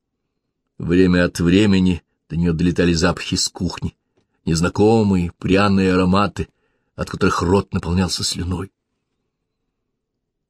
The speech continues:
Но ветер менялся, и в следующий миг ее обдавало смрадом ближайшей помойки.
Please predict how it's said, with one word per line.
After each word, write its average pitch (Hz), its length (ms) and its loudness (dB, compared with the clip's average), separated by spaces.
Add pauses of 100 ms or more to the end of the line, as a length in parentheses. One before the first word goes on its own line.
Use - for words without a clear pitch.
(140)
Но 127 160 4
ветер 151 560 2
менялся, 143 720 0
и 92 80 4
в - 80 -6
следующий 95 540 2
миг 107 180 0
ее 87 100 2
обдавало 85 340 0
смрадом 85 520 0
ближайшей 82 540 -2
помойки. 87 680 -2